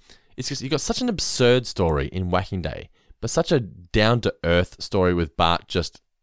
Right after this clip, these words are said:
being homeschooled by Marge. I mean, the, the whole stealing the tractor and stuff's a bit wacky, but from that point on, the Bart Marge story, it's actually quite sweet and wholesome,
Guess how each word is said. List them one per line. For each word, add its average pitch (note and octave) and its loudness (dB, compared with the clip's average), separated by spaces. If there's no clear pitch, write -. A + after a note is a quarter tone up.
being F#2 0
homeschooled F2 -4
by G2 0
Marge. A2+ -4
I G#2+ 0
mean, B2+ 0
the, B2 4
the B2+ -2
whole C#3+ 0
stealing A#2 0
the E2+ 0
tractor A2 -4
and F#2+ -2
stuff's - -6
a F#2 -2
bit - -6
wacky, F#2 -2
but F2+ 0
from D3 -6
that F3 -2
point A2 2
on, A#2+ 2
the F#2 0
Bart C3 0
Marge B2+ -2
story, D2 -6
it's - -12
actually - -4
quite - -2
sweet G2+ -2
and F2 -4
wholesome, A2 -2